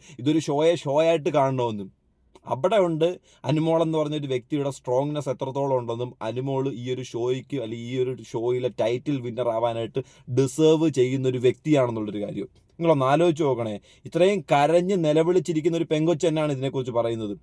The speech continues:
എന്നാൽ മറ്റൊരാളുടെ പേര് പറഞ്ഞ് ഒരു ബാക്ക് സ്റ്റാബ് ചെയ്ത് മാറി നിൽക്കാൻ വേണ്ടിയിട്ടൊന്നും എനിക്ക് കണ്ടില്ല, പോയിരുന്ന് കുശുമ്പ് പറയാൻ കണ്ടില്ല. അവളുടെ സൈഡിൽ നിന്ന് എന്തെങ്കിലും അവൾക്ക് ആരോടെങ്കിലും പറയാനുണ്ടെങ്കിലോ എന്തെങ്കിലും ഒരു കോമൺ ഒരു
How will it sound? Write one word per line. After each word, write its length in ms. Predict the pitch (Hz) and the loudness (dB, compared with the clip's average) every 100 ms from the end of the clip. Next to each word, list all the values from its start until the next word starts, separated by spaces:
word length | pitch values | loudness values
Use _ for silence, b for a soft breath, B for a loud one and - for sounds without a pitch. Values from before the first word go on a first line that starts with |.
| b b b | b b b
എന്നാൽ 160 | 170 202 | 0 2
മറ്റൊരാളുടെ 520 | 185 151 185 185 180 | 2 2 4 4 2
പേര് 340 | 165 170 180 | 2 2 4
പറഞ്ഞ് 420 | 180 170 165 160 170 | 4 4 4 0 -4
ഒരു 120 | 151 | -4
ബാക്ക് 260 | 151 156 147 | 2 2 2
സ്റ്റാബ് 300 | - 170 165 | 4 4 4
ചെയ്ത് 160 | 160 156 | -2 -2
മാറി 320 | 156 156 165 | 0 0 0
നിൽക്കാൻ 400 | 160 151 165 156 | -2 2 2 2
വേണ്ടിയിട്ടൊന്നും 600 | 151 143 147 147 135 143 b b b | -2 -4 -4 -4 -4 -6 b b b
എനിക്ക് 220 | 165 165 | -2 2
കണ്ടില്ല, 500 | 151 135 120 117 120 - 135 | 0 0 -2 -4 -4 -10 -2
പോയിരുന്ന് 380 | 160 160 160 | 0 2 2
കുശുമ്പ് 320 | 156 147 180 175 | 2 2 2 4
പറയാൻ 260 | 165 160 | 4 4
കണ്ടില്ല. 440 | 143 127 113 120 139 b b | 0 -4 -2 0 0 b b
അവളുടെ 280 | 143 196 240 | 2 2 2
സൈഡിൽ 220 | 202 190 | 4 4
നിന്ന് 140 | 185 180 | 2 -2
എന്തെങ്കിലും 380 | 165 175 185 160 | -2 0 0 2
അവൾക്ക് 220 | 156 170 - | 0 -2 -2
ആരോടെങ്കിലും 500 | 143 165 175 165 165 | 0 2 2 -2 -2
പറയാനുണ്ടെങ്കിലോ 800 | 165 151 170 175 151 143 139 151 | -2 0 0 0 -2 -2 0 0
എന്തെങ്കിലും 420 | 147 143 170 175 156 | 0 -2 -2 -2 -2
ഒരു 80 | |
കോമൺ 380 | 165 143 143 165 | -2 0 0 0
ഒരു 160 | 160 | -2